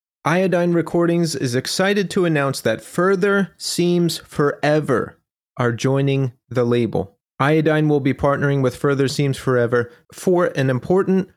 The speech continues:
retrospective anniversary project that includes out-of-print material. More details will be announced soon. But Further Seems Forever will be playing some shows with The Movie Life and Fairweather.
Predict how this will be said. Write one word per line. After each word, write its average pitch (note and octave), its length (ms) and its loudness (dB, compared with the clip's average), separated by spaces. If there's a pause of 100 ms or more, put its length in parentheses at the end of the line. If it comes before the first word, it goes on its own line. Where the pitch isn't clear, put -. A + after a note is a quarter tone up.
(120)
retrospective D#3 920 0
anniversary C#3+ 640 0
project C#3+ 560 -2 (320)
that A#2+ 140 2
includes A#2+ 420 0
out-of-print F3+ 560 -2
material. D3 640 0 (340)
More D#3+ 280 0
details D3+ 640 0 (200)
will B2 120 0
be B2+ 140 0
announced A#2+ 680 -2 (100)
soon. - 640 -2 (200)
But F3 320 0
Further F3+ 340 0
Seems F3 320 0
Forever D#3+ 560 0 (260)
will C#3 100 0
be D3+ 120 0
playing E3 300 0
some D#3+ 180 0
shows D#3 420 0
with A#2+ 220 0 (200)
The B2+ 100 2
Movie D#3+ 440 2
Life F#2+ 500 0
and D3 280 2
Fairweather. G#2+ 800 0